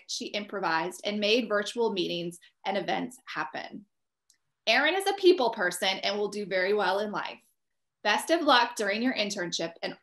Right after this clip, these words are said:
all of your future endeavors. Congratulations, Erin Wazlowski.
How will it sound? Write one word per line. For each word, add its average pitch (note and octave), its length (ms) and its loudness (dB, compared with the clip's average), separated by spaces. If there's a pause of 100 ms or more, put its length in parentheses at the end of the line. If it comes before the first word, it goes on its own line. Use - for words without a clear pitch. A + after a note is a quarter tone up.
all A#3 380 0
of F#3+ 180 -2
your F3 160 -2
future E3+ 440 -8
endeavors. - 720 -12 (220)
Congratulations, G#3+ 960 0
Erin F3+ 240 -6
Wazlowski. - 760 -12